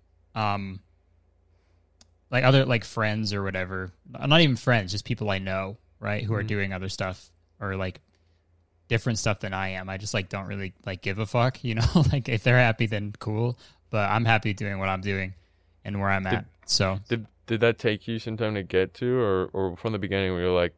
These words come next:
Speaker 2: "If I get to where I need to be in this field, then, like, this is my dream job. Like, I'm not,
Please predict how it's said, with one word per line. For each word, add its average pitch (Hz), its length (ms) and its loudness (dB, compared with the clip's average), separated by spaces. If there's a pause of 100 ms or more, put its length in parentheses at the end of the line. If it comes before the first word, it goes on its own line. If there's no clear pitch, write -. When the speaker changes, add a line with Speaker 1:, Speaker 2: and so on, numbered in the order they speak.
(120)
Speaker 2:
"If 101 200 -2
I 104 140 4
get 98 300 2
to 90 380 0 (520)
where 110 140 2
I 107 40 2
need 104 160 -2
to 90 60 -8
be 92 280 -2
in 90 120 -2
this 90 180 -6
field, 90 320 -4
then, 85 180 -2
like, 85 160 -6
this 92 140 -6
is 92 60 -8
my 87 120 -8
dream 85 300 -4
job. 85 440 0
Like, 82 160 0
I'm 85 160 -2
not, 85 280 -2